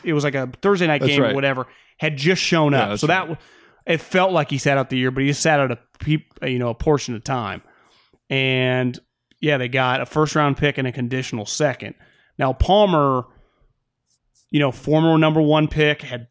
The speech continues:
Speaker 1: proven a lot. I mean, thirty-two touchdowns, twenty-eight touchdowns, twenty-six touchdowns, like, had been up twenty-six touchdowns the year before, was relatively young, right? Was in his late twenties.
Speaker 2: No, th-, he got traded to the Raiders. He was thirty-two.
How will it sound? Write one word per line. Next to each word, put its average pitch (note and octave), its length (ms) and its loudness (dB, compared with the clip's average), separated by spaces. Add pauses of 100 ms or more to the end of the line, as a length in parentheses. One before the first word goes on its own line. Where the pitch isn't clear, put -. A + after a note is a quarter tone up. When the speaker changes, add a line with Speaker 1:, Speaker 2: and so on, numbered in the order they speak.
Speaker 1:
proven E3+ 320 2
a B2+ 80 -2
lot. C3+ 220 0
I C3+ 60 -4
mean, B2 200 -4
thirty-two D#3 500 0
touchdowns, D3+ 460 0
twenty-eight D3 460 0
touchdowns, D3 420 -2
twenty-six D3 500 -2
touchdowns, C#3+ 640 -2
like, B2+ 300 -6 (280)
had D3+ 160 -4
been F#3+ 120 2
up D3+ 140 -4 (240)
twenty-six D#3 420 0
touchdowns C#3+ 400 -2
the C3+ 60 -6
year C3+ 120 -2
before, D3+ 680 0 (520)
was C#3+ 180 -2
relatively D#3 580 2
young, C#3 420 2
right? D3 240 0
Was C3+ 140 -8
in C3+ 80 -2
his A#2 100 -6
late C3+ 280 -6
twenties. C#3 580 -2
Speaker 2:
No, D#3 260 2
th-, A#2+ 160 -6
he D3 60 2
got G#3+ 140 0
traded E3+ 260 2
to D3+ 60 4
the C3+ 80 4
Raiders. D#3 280 2
He C#3+ 80 0
was C3+ 140 0
thirty-two. D#3+ 580 0